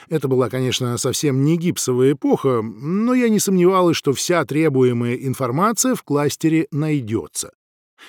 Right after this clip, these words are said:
Техзадание было готово. Как всегда в наше время, оно было комплексным и подразумевало одновременное создание не только продукта, но и медиа-отклика на него, то есть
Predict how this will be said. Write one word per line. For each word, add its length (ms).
Техзадание 760
было 260
готово. 540
Как 140
всегда 400
в 40
наше 280
время, 340
оно 240
было 400
комплексным 800
и 200
подразумевало 840
одновременное 920
создание 640
не 120
только 320
продукта, 640
но 300
и 120
медиа-отклика 1300
на 120
него, 360
то 120
есть 260